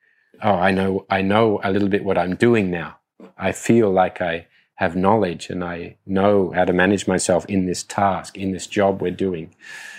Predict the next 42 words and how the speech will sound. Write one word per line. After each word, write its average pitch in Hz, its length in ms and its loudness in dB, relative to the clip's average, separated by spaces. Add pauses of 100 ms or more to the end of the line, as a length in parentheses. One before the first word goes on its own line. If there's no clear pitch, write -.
(400)
In 143 160 4
the 113 140 4
end, 165 240 4
when 113 260 2
working 113 360 0
long 143 240 4
enough, 101 360 -2
it's - 140 -10
a 117 60 -4
sensation. 120 840 0 (760)
You 113 140 2
haven't 151 280 2 (680)
headed 123 420 0
towards 110 400 2
the 104 80 -4
bricks. 107 500 -2 (1120)
You 104 120 -4
haven't 117 180 2
headed 110 260 2
towards 107 340 0
the 98 100 -2
wheelbarrow. 101 560 2 (460)
You 110 200 2
just 113 280 0
have 101 120 2
a 101 60 0
sensation 113 640 0
in 101 80 2
your 117 180 4
body 117 220 2
that 92 120 -8
that's 120 220 -2
the 107 100 -4
next 113 280 -2
things 127 240 2
to - 120 -4
do, 139 240 4
and 101 140 -2
he 123 180 2
has 107 220 2
it 90 80 -4
also. 95 500 -2